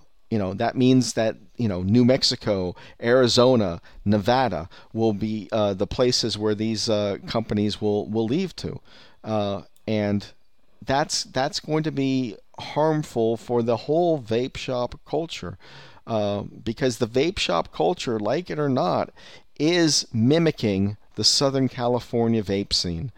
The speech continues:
And, uh, you know, y-, you see it on the social media. It's just, I, so I think I've made that point. So the, the people that are involved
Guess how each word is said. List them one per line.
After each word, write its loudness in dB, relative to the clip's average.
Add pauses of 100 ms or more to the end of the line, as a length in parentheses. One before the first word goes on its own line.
(440)
And, 4
uh, 0 (420)
you 4
know, -2
y-, -4
you -4
see -2
it 2
on 6
the 2
social 0
media. 0
It's -4
just, -4 (640)
I, -14
so -2
I 0
think -6
I've 0
made 2
that -6
point. -4 (400)
So 2 (1080)
the, -4 (500)
the 0
people 0 (460)
that -2
are -2
involved 2